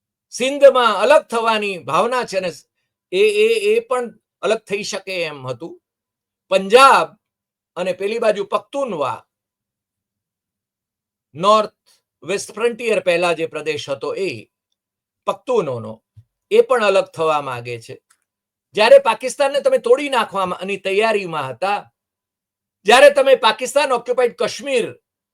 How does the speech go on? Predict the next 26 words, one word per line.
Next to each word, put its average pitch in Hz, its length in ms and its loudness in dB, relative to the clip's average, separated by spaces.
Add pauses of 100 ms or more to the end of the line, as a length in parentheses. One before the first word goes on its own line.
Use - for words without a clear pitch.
(360)
એ 220 140 6
તમે 233 260 -2
મેળવવાની 254 580 4
તૈયારીમાં 185 680 -2
હતા, 196 420 -10 (520)
તમે 208 240 -4
છે 190 160 -8
ને 165 320 -10 (240)
એવા 220 240 4
તબક્કે 220 400 -4
સંઘર્ષ 180 440 -4
વિરામ 240 460 -2 (300)
ટ્રમ્પભાઈના 262 500 4
કહેવાથી, 240 460 2
ટ્રમ્પભાઈ 214 340 -2
એડના 202 360 -2
એડમિનિસ્ટ્રેશનના 240 760 -4
કહેવાથી 220 420 -4
કરો 202 300 -4
તો, 190 180 -8
તો 214 160 -8
પછી 214 240 -14
પ્રશ્નો 220 400 -10
ઊભા 220 200 -2
થાય 240 300 -6
જ. - 220 -20